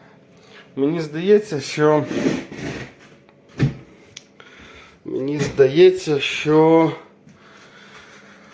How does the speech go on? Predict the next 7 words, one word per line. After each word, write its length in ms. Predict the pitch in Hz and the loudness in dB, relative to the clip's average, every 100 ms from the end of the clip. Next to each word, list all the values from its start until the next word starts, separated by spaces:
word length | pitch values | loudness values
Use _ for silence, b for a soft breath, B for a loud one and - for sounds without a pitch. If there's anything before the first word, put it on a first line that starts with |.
| B - - - | B -20 -18 -4
ех, 1200 | 190 175 175 175 156 139 - - - - - - | 0 2 2 2 0 -2 -2 -2 -2 -6 -10 -8
вони 420 | 139 139 151 175 170 | -2 2 4 4 2
десь 460 | 147 156 156 - | 0 0 -2 -4
от 280 | 143 143 143 | -6 -6 -6
під 200 | 135 123 | -8 -8
цією 460 | - 131 139 139 135 | -6 0 2 2 2
накладкою. 760 | 127 147 135 127 - 110 101 | 0 2 2 2 -4 -10 -10